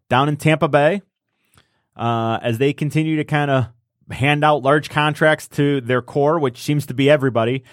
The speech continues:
Yanni Gourde gets a six-year extension at over five A V V. Uh, Gourde, probably the best player, one of the better players that you've never heard of, uh, as he is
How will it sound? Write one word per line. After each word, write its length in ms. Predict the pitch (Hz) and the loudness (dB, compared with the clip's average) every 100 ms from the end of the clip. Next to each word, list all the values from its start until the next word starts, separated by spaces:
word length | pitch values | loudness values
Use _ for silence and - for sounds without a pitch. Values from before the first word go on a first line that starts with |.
| - - 110 | -20 -18 -4
Yanni 280 | 131 151 | -2 -2
Gourde 280 | 123 135 147 | 0 2 2
gets 160 | 131 - | 0 -4
a 60 | |
six-year 440 | 120 - - - 131 | -4 -2 -2 -2 -2
extension 800 | 120 - 127 120 117 - 147 143 | -4 -2 0 0 -2 -2 0 -2
at 160 | 117 - | -6 -2
over 440 | 147 151 123 123 | 0 2 2 0
five 720 | 107 - 147 135 131 123 139 - - | 0 0 2 4 4 2 0 -4 -8
A 160 | 123 | -6
V 160 | 110 113 | -4 -6
V. 300 | 98 101 127 - _ _ _ _ _ _ _ _ _ _ _ _ _ _ _ _ _ _ _ - | -6 -8 -8 -14 _ _ _ _ _ _ _ _ _ _ _ _ _ _ _ _ _ _ _ -4
Uh, 240 | 117 120 | 0 0
Gourde, 320 | 120 147 170 - | 2 2 2 2
probably 260 | 175 190 | 2 2
the 100 | 160 | 2
best 240 | 160 165 - | 0 0 -2
player, 380 | 170 165 160 | 0 2 2
one 160 | 147 165 | 2 2
of 60 | 175 | 4
the 40 | |
better 200 | 160 156 | 2 0
players 300 | - 156 143 | 0 0 0
that 80 | 131 | 0
you've 200 | 139 143 | -2 0
never 240 | 156 131 | 2 2
heard 240 | 135 160 120 | 2 2 2
of, 320 | 123 - _ _ - | 0 -4 _ _ -12
uh, 420 | 110 110 110 110 - | -6 -2 -2 -2 -2
as 200 | 110 - | -4 -2
he 220 | 147 147 | 0 2
is 400 | 131 117 - | 2 0 -6